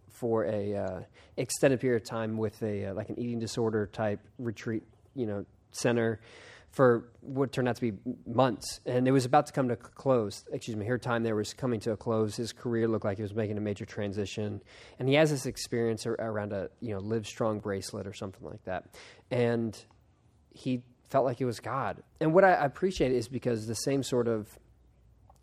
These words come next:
critical thinking that his brain causes him to use to deconstruct something like that is what happens in my brain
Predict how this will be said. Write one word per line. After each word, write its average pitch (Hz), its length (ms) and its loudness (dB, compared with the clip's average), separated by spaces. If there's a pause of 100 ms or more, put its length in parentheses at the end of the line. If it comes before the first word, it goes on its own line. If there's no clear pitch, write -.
(100)
critical 156 400 6
thinking 113 600 -2 (560)
that 131 380 4
his 156 320 6
brain 127 380 2
causes 120 460 2
him 117 360 0 (220)
to - 120 -6
use 117 540 -2
to - 100 -6
deconstruct 120 800 0
something 110 240 -4
like 104 200 -4
that 104 260 -2
is 120 120 -2
what 143 220 6
happens 123 380 2
in 107 60 -2
my 107 140 2
brain - 240 -2